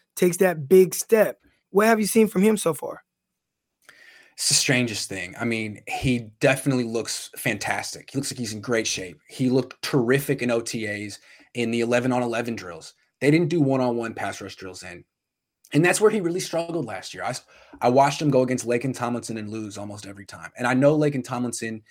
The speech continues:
Speaker 2: is solid. He's a solid guard, but, you know, I would, I, <sighs> Buckner beats him in his sleep. Let's just put it that way. You know, it's a difference. So I was thinking, I'd like to see Kinlaw round two, year two. What, like, what you got?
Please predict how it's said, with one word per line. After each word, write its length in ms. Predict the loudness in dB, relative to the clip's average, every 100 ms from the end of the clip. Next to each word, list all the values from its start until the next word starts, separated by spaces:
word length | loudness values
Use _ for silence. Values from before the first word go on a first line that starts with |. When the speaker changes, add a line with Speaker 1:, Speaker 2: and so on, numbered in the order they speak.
| _ _ -4
Speaker 2:
is 180 | -2 0
solid. 440 | 0 -2 -6 -14 _
He's 180 | -10 -6
a 40 |
solid 400 | -2 2 2 2
guard, 380 | 0 2 2 0
but, 240 | -4 -4 -6 _ _ _ _ _
you 100 | -8
know, 280 | -6 -6 -10 _ _
I 220 | -6 -2
would, 300 | 0 0 -2 -4
I, 120 | -6 -6 -14 -20 -20 _ _ -12
<sighs> 680 | -12 -12 -16 -20 _ _ _
Buckner 300 | 2 2 0
beats 240 | -2 -2 -2
him 80 | -2
in 120 | -2
his 140 | -4
sleep. 340 | -2 -2 -2 -6
Let's 160 | -8 -8
just 100 | -10
put 100 | -12
it 80 |
that 180 | -12 -16
way. 100 | -18 -20 _ _ _ -6
You 60 |
know, 60 | -4
it's 100 | 0
a 40 |
difference. 380 | 2 2 -2 -2
So 80 | 2
I 60 | 4
was 140 | 4
thinking, 380 | 2 0 -4 -6 _ -2
I'd 120 | 4
like 200 | 4 2
to 80 | -4
see 200 | -4 -2
Kinlaw 480 | -2 2 4 2 -2 _ _ _ _
round 300 | 0 2 2
two, 220 | 0 0
year 180 | 4 2
two. 180 | 2 0
What, 180 | 0 -2
like, 120 | -2
what 160 | 0 2
you 60 |
got? 280 | 2 0